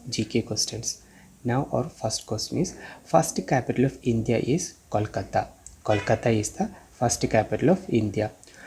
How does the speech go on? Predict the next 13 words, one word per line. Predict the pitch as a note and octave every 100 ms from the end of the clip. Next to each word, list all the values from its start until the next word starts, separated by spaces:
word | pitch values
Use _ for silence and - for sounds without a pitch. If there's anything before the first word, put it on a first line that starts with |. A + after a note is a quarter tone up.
| -
First | - - D3 - G#3 G3
port | C#3+ C3+ C3+
of | E3 -
India | B2+ A#2 A#2
is | A#2 F3 - -
Kolkata. | - G#2+ G2+ G2+ G#2+ G#2 - - - - -
First | - G2 - A#2+
port | - G#2+ A2
of | C#3+ C#3
India | A2+ A2+ B2
is | A#2 A2+ -
also | G#2 - F3+ A3 -
Kolkata. | - G#2 - G2 -